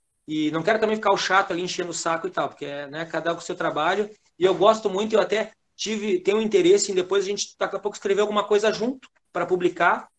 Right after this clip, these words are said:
interessado na questão do público de terceira idade mesmo, da ma-, da maturidade, já que é o nosso público interesse, nossos velhinhos.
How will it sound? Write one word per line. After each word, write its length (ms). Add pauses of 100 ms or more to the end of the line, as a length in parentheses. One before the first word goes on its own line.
(160)
interessado 680
na 100
questão 360
do 120
público 320
de 80
terceira 340
idade 320
mesmo, 240
da 100
ma-, 120
da 140
maturidade, 540 (160)
já 120
que 80
é 40
o 40
nosso 260
público 260
interesse, 460
nossos 260
velhinhos. 500